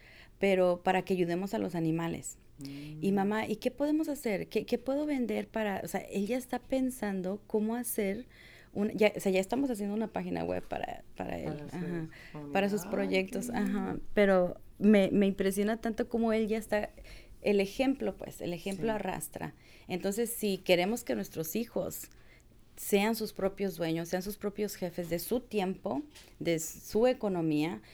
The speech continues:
Speaker 1: pues hay que darles el ejemplo, ¿no? Hay que enfrentar los miedos, hay que agarrar el miedo del, así del toro por los cuernos
Speaker 2: Ujú.
Speaker 1: y vamos a crear ese negocio, esa idea, ese proyecto, vamos a impulsarnos porque ellos no van a hacerlo si no lo ven de alguien,
Speaker 2: Claro.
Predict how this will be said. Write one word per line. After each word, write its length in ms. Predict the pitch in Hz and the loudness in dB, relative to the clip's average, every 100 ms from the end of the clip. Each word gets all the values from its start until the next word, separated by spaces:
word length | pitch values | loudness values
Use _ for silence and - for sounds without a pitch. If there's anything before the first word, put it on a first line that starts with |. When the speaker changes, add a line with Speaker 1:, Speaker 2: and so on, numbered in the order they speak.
| - - | -16 -4
Speaker 1:
pues 140 | 185 | -2
hay 80 | 170 | 0
que 100 | 202 | 0
darles 300 | 208 226 220 | 0 -2 -4
el 100 | 220 | -4
ejemplo, 440 | 151 160 170 - - - - - | -2 -2 -4 -8 -12 -20 -16 -10
¿no? 260 | 170 247 - - - | -6 -8 -10 -10 -4
Hay 120 | 147 | 0
que 120 | 208 | 0
enfrentar 400 | 208 233 190 180 | 0 0 0 -2
los 200 | 185 190 | -2 -2
miedos, 300 | 196 165 180 | -2 -2 -4
hay 80 | 165 | -8
que 100 | 175 | -4
agarrar 280 | 190 190 196 | 0 2 2
el 120 | 208 | 0
miedo 240 | 196 196 | 0 -2
del, 140 | 208 185 - - | -2 -6 -12 -14
así 220 | - 196 | -8 -6
del 160 | 202 | -4
toro 260 | 202 196 214 | 0 2 2
por 100 | 226 | -2
los 160 | 208 - | -4 -4
cuernos 460 | 180 165 180 - | -2 -2 -2 -4
Speaker 2:
Ujú. 100 | 143 139 - - | -6 -12 -16 -10
Speaker 1:
y 80 | - | -4
vamos 220 | 170 240 285 | -2 0 0
a 100 | 294 | 2
crear 200 | 226 233 | 0 0
ese 200 | 233 254 | 0 0
negocio, 640 | 208 180 214 233 233 196 | 0 -2 -4 -4 -2 0
esa 180 | 175 220 | 0 0
idea, 680 | 220 196 208 247 233 165 - - - | 0 2 0 0 -4 -6 -8 -18 -14
ese 200 | 175 196 226 | -4 -2 0
proyecto, 800 | 233 208 185 196 214 - 214 165 160 | 4 4 4 0 0 -6 -6 -6 -8
vamos 300 | 160 196 240 | -4 -4 -2
a 20 | 269 | -2
impulsarnos 720 | 240 185 170 208 214 226 - | -2 -4 -2 -2 -2 -4 -6
porque 540 | 170 165 - 156 151 - - - - - - - - | -8 -6 -4 -4 -4 -12 -20 -20 -20 -20 -20 -6 2
ellos 300 | 196 247 226 | 2 2 0
no 140 | 233 | 0
van 200 | 233 240 | 0 -2
a 40 | |
hacerlo 360 | 220 - 196 208 | -2 -4 -4 -4
si 160 | - 175 | -6 -4
no 140 | 180 | -2
lo 160 | 185 175 | -2 -2
ven 240 | 196 196 | -2 -2
de 140 | 170 165 | -4 -6
alguien, 400 | - 202 - - | -6 -6 -8 -10
Speaker 2:
Claro. 180 | 117 | -12